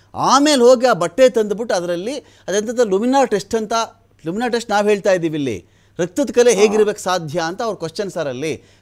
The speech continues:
Speaker 1: ಲುಮಿನಾರ್ ಟೆಸ್ಟ್ ಮಾಡಿದೀವಿ ಅಂತ ನಾಳೆ ಎಸ್ ಪಿ ಪಿ ಹೇಳ್ಬಹುದಾಗತ್ತೆ. ಈ ಲುಮಿನಾರ್ ಟೆಸ್ಟಲ್ಲಿ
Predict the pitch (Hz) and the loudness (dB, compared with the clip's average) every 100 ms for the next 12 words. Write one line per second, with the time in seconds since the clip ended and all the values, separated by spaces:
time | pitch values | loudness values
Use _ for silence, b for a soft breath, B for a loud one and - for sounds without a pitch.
0 | - 156 240 294 254 233 214 220 214 220 | -8 -4 -2 0 0 -2 -4 -4 -4 -6
1 | 240 254 240 240 233 208 _ - 196 196 | -6 -4 -2 0 -2 -4 _ -8 -6 -6
2 | 240 240 202 214 190 190 185 170 156 110 | -4 -2 0 0 0 0 0 -2 -4 -4
3 | - _ _ 240 240 262 294 311 262 226 | -8 _ _ -4 0 0 2 0 2 0
4 | 220 240 220 160 | 0 -2 -2 -4